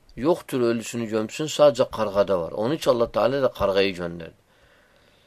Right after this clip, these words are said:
Bu da Allah Subhanahu Teala ayette geçtiği gibi: "Febaathallahu guraben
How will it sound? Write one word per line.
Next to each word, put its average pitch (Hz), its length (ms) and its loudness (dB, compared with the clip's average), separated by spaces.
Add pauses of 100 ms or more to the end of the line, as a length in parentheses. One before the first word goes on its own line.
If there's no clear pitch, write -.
(440)
Bu 165 180 0
da 202 120 12
Allah 165 380 10
Subhanahu 151 380 2
Teala 147 300 10
ayette 139 400 8
geçtiği 131 480 -2
gibi: 131 260 -2
"Febaathallahu 117 1120 2
guraben 107 480 4